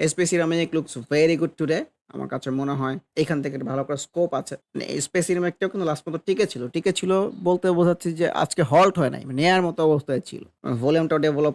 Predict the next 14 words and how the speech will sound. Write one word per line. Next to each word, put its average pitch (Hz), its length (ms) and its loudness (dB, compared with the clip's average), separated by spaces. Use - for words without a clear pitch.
করতে 151 180 -2
পেরেছে। 135 320 0
So 151 60 -2
আমার 147 200 2
এক্সপেকটেশন 160 540 -2
ছিল 147 120 0
একটু 143 180 -4
নিচে 160 220 2
আসবে, 131 220 -2
কিন্তু - 200 -6
আমার 143 140 0
এক্সপেকটেশন 139 540 -4
দিয়ে 143 180 2
তো 143 40 0